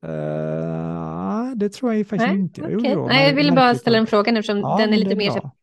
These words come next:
Speaker 2: professionell
Speaker 1: Ja.
Speaker 2: och Instagram och Facebook är lite mer personlig så.
Speaker 1: Ja, men det var
Speaker 2: Mm.
Speaker 1: framförallt Facebook, för jag märkte att det var där han skrev och det var där
Speaker 2: Just.
Speaker 1: han var aktiv. Och helt plötsligt så började han promota nästa års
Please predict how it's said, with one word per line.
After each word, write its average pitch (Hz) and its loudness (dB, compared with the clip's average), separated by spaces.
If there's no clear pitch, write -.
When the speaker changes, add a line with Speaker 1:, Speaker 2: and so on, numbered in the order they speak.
Speaker 2:
professionell 214 0
Speaker 1:
Ja. 156 0
Speaker 2:
och 240 -2
Instagram 214 0
och 214 -2
Facebook 214 -2
är 220 0
lite 220 -2
mer 214 0
personlig 208 -4
så. - -8
Speaker 1:
Ja, 160 -4
men 202 -2
det 160 -2
var 156 -2
Speaker 2:
Mm. 165 4
Speaker 1:
framförallt 202 -2
Facebook, - -8
för - -2
jag 156 2
märkte 170 2
att 127 -2
det 135 -6
var 139 2
där 120 0
han 123 -4
skrev 143 -4
och 175 -2
det 147 0
var 131 -2
där 120 -2
Speaker 2:
Just. 117 -2
Speaker 1:
han 117 -4
var 113 -10
aktiv. 220 -2
Och 147 2
helt 127 0
plötsligt 196 0
så - 0
började 135 4
han 123 0
promota 120 -4
nästa 147 -4
års 175 -8